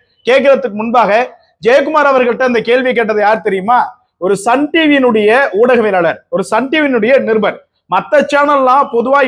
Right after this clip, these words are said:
ஏதோ ஒரு கேள்வியை கேட்கறாங்க, ஏதோ ஒரு விஷயத்த சொல்றாங்க. ஆனா குறிப்பிட்டு இந்த விஷயத்தை இவங்கள்ட்ட கேட்டா இது ஒரு கான்ட்ரவர்சியா ஏற்படும் அப்படின்னு சொல்லிட்டு,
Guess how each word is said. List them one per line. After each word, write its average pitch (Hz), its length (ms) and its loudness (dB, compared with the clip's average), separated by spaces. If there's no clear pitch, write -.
ஏதோ 247 140 2
ஒரு 262 140 2
கேள்வியை 220 340 -2
கேட்கறாங்க, 190 440 -2
ஏதோ 240 240 2
ஒரு 262 100 2
விஷயத்த 240 400 -4
சொல்றாங்க. 226 360 0
ஆனா 202 200 2
குறிப்பிட்டு 285 460 -2
இந்த 226 200 0
விஷயத்தை 226 480 0
இவங்கள்ட்ட 220 360 0
கேட்டா 220 340 0
இது 240 180 0
ஒரு 285 160 0
கான்ட்ரவர்சியா 269 560 0
ஏற்படும் 247 360 0
அப்படின்னு 208 300 -2
சொல்லிட்டு, 190 300 -2